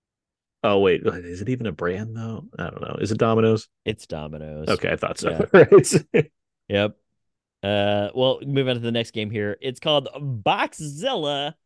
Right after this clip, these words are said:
Speaker 1: <laughs>
Speaker 2: This
Speaker 1: Okay.
Speaker 2: is where I will name you a Godzilla movie, primarily all these American ones. And I'm gonna ask you to give me the international total. As close as you can. Uh,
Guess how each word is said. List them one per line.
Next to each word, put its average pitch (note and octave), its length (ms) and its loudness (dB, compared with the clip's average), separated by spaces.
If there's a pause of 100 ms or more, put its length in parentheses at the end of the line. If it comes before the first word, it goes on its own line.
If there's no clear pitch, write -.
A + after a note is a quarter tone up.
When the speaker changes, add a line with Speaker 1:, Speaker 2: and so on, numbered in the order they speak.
Speaker 1:
<laughs> - 240 -4 (680)
Speaker 2:
This C3+ 240 -2
Speaker 1:
Okay. E3 120 -4
Speaker 2:
is C#3+ 140 -2
where C3 220 -4
I B2 140 -2
will A#2 140 -2
name C3 260 -4
you C3+ 180 -4
a G#2+ 140 -4
Godzilla A2 460 -4
movie, G2+ 280 -6 (120)
primarily F3 380 -4
all C#3 120 -2
these B2 160 -4
American G#2+ 420 -6
ones. G2 340 -14 (420)
And C#3 260 0
I'm E3 180 -2
gonna A#3 140 0
ask F#3+ 340 -2
you G3 100 -6
to D#3+ 160 -4
give D#3 220 -4
me E3+ 140 -2
the D3+ 300 -8
international A#3+ 1000 -2
total. G3 540 0 (1400)
As D3 220 -4
close F#3 260 -4
as F3 120 -4
you E3+ 100 -2
can. B2 420 -2 (800)
Uh, G2 680 -6